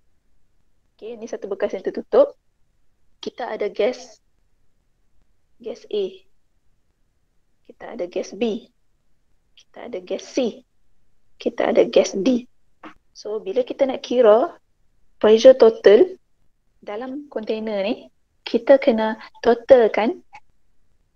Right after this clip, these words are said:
pressure setiap gas asing-asing. Dalam bekas yang sama, tapi asing-asing. Okey, so P total equal to pressure of gas A plus with pressure of gas B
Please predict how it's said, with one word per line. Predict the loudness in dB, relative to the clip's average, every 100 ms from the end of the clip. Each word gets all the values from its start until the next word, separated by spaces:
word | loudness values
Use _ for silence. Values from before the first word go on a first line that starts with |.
| _
pressure | -10 -8 -8 -4 -2 -2
setiap | -6 -10 -10 -10 -4 -2 -2 -4 -6
gas | -2 -2 -4 -16 -18 _ _ _ _ -10
asing-asing. | -6 -4 -4 -6 -10 -12 -14 _ _ _ _ _ _ _ _ _ _ _
Dalam | -20 -16 -12
bekas | -10 -8
yang | -6
sama, | -6 -6 -8 -8
tapi | -6 -2
asing-asing. | -2 -2 -6 -4 -6 -6 -18 _ _ _ _
Okey, | -6 -4 -2 0
so | 0 -2 -10 -20 -20 _ _ _
P | 4 6
total | 6 6 8 10 8
equal | 4 6 6 6
to | 6 4 4 4
pressure | 8 8 8 6
of | 2
gas | 2 2 2 6
A | 6 6 2 _ _ _ _ _ _ _ 0
plus | 2 2 4
with | 6 6 2
pressure | 4 6 6 4
of | 2 2
gas | 0 2
B | 2 2 2